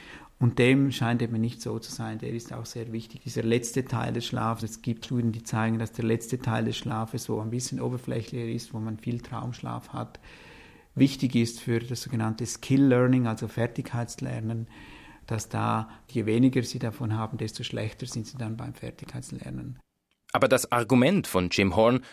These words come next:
Speaker 2: lässt sich weiterspinnen. Ist es vielleicht gar nicht so stark die Schlafdauer, von der unsere Gesundheit abhängt, sondern die Qualität des Schlafs? Kann man mit besonders effizientem Schlaf vielleicht Schlafmangel kompensieren?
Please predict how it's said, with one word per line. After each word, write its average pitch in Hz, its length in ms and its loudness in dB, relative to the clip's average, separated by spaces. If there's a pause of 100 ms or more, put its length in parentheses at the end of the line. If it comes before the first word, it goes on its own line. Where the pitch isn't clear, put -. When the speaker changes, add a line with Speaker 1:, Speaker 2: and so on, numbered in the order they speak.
(120)
Speaker 2:
lässt - 240 4
sich - 180 0
weiterspinnen. - 600 0 (360)
Ist 165 160 4
es 220 120 2
vielleicht 170 380 2
gar 143 180 2
nicht 185 240 -2
so 147 100 -2
stark 131 340 0
die 107 240 -2
Schlafdauer, 120 800 4 (260)
von 107 160 2
der 107 160 6
unsere 101 300 6
Gesundheit 104 500 2
abhängt, 143 480 0 (220)
sondern 110 360 6
die 101 120 0
Qualität 95 580 2
des 160 100 -2
Schlafs? - 420 -2 (420)
Kann 165 220 4
man 180 180 6
mit 139 160 2
besonders 160 520 4
effizientem 147 720 0
Schlaf 113 400 4 (280)
vielleicht 123 580 2
Schlafmangel 92 640 4
kompensieren? 104 720 2